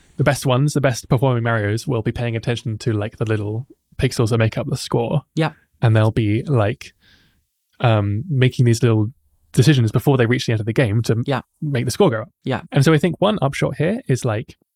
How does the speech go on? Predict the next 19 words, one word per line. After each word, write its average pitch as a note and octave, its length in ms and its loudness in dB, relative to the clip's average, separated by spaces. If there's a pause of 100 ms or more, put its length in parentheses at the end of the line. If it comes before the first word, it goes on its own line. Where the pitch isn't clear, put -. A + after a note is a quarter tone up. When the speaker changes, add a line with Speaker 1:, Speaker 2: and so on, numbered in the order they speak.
(120)
Speaker 1:
you D3 100 2
don't E3 160 4
just E3+ 140 -2
get B2+ 120 2
it C#3 100 -6
for - 60 -6
free A2+ 340 -2
or, A#2 120 -4
like, G#2+ 200 -2
by A2 140 -4
magic, - 460 -6
that B2 160 -4
even F#3+ 220 4
advanced B2+ 340 2
agents C3 380 -6
will A#2+ 140 -2
just - 120 -12
be, A#2 100 -4
like, G#2+ 260 -6